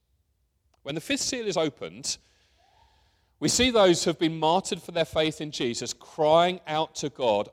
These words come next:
asking, "How long?" I think probably all of us, haven't we? Had times in our lives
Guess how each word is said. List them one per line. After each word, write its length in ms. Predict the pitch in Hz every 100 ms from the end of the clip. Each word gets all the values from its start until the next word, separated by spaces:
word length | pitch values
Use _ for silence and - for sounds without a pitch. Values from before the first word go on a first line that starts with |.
| 131
asking, 640 | 127 - - 127 117 117 _ _ _
"How 960 | - - 170 165 165 165 165 160 160 - _ _ -
long?" 680 | 120 143 135 107 85 76 71 _ _ _ _ _ _ _ _ _ _ _
I 100 | _
think 160 | - 226
probably 220 | 233 220
all 180 | 233 220
of 60 | 120
us, 140 | 95
haven't 240 | 196 185
we? 220 | 123 85 - _ _ _ _
Had 180 | - 156
times 360 | - 190 202
in 60 | 196
our 120 | 180
lives 600 | 175 156 110 92 - -